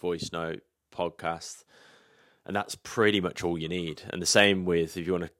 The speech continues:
create a website or something, you know, you don't need a full-blown, or you wanna sell something,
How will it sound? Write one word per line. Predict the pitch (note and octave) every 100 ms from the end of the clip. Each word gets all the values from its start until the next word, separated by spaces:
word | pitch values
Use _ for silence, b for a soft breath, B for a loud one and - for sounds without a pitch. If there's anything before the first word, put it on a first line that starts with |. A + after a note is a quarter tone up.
| _
create | - F2
a | D#2
website | F2+ - - D#2 C2+
or |
something, | - D#2+ - E2
you | D#2+
know, | E2
you | D#2+
don't | G2 F#2
need | F2+ D#2+
a |
full-blown, | - F#2 F2 E2 F2 E2 E2 E2 -
or | F2 F2
you | F#2
wanna | F2+ E2+
sell | - F#2 F2
something, | - - - C#2